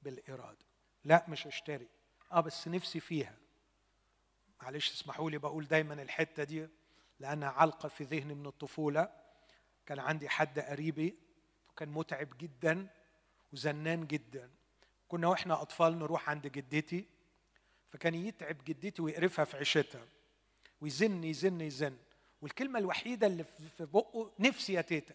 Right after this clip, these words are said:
نفسي يا تيتا، نفسي يا تيتا". فكانت تيتا تقول له: "عدمة نفسك، زهقتني". فأنا مش عارف يعني إيه عدمة نفسك دي، بس الحقيقة أنا فوجئت إن أنا بستعملها مع نفسي لما كنت أحاول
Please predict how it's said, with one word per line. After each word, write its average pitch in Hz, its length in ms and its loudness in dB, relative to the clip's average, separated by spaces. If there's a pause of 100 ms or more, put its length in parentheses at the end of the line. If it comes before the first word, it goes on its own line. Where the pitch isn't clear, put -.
نفسي 202 360 2
يا 175 80 4
تيتا، 156 340 -6
نفسي 208 240 -2
يا 170 40 -2
تيتا". - 160 -14 (220)
فكانت 196 420 0
تيتا 175 180 -12
تقول - 160 -10
له: 156 80 0
"عدمة 170 340 0 (100)
نفسك، 175 400 0
زهقتني". 170 760 4 (840)
فأنا 196 260 4
مش 180 160 4
عارف 233 200 6
يعني 196 180 2
إيه 214 80 6
عدمة 208 540 6
نفسك 185 460 6
دي، 160 220 -2 (1080)
بس 190 200 0
الحقيقة 294 440 2
أنا 320 100 -2
فوجئت 240 460 -4
إن 226 120 -2
أنا 254 120 -2
بستعملها 196 640 2
مع 170 220 0
نفسي 175 440 4 (840)
لما 247 260 10
كنت 233 320 0
أحاول 214 540 4